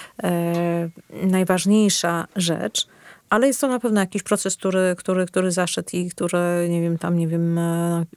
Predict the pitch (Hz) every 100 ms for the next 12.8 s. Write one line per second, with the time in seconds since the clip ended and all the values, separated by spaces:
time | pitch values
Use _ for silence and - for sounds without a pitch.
0 | 240 233 - 170 165 170 165 165 170 175
1 | 165 165 160 - 175 170 - 175 165 -
2 | - 175 - 170 - 170 - 165 160 160
3 | 160 180 - 170 170 160 - 165 165 160
4 | 160 156 165 - 165 165 - - - -
5 | - - - 180 175 - 180 175 175 170
6 | 165 - 170 175 208 320 - - - 208
7 | 196 202 202 208 208 208 202 - 220 214
8 | 202 - 202 202 196 196 208 277 349 -
9 | _ _ - 226 262 - - 196 190 196
10 | 185 180 - 180 175 185 - 190 180 180
11 | 190 196 190 _ _ - - _ - 180
12 | 170 165 - 165 160 165 220